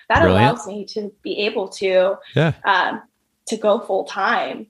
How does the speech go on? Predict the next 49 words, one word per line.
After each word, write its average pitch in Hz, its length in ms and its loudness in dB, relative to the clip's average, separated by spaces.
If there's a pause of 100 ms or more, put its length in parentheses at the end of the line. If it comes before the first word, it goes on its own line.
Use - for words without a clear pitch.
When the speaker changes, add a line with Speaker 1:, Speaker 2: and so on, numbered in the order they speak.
(260)
Speaker 1:
you 208 100 -4
know, 208 140 4
in 190 140 0
the 196 60 -8
business. 202 600 -2
And, 196 400 -2
you 214 100 -6
know, 202 220 -4
yeah, 294 180 2
not 247 160 2
every 233 220 0
month 226 200 -2
I'm 208 120 0
making, 196 360 -6
you 185 80 -4
know, 180 200 -2
six - 280 -10
K 208 280 -2
month, 214 380 2
Speaker 2:
Sure, 190 200 0
Speaker 1:
right? 214 160 4
Speaker 2:
sure. 196 220 4 (200)
Speaker 1:
So, 104 180 4
like, 101 340 0 (880)
uh, 214 340 2
but - 140 -2
just 240 160 -4
being 269 180 -4
able 220 200 -2
to 220 120 -8
have 208 400 0
that, - 300 0
like, - 320 -4
to - 360 -6
hold, 214 380 0 (160)
hold 247 300 0
me 196 180 -8
to - 100 -16
be 220 60 -6
able 196 140 -2
to 190 80 -16
do 196 120 -2
this 190 200 -4
full 160 160 -8
time 190 340 0
and - 120 -12
focus 190 340 -4
on 143 160 -6
it 113 120 -10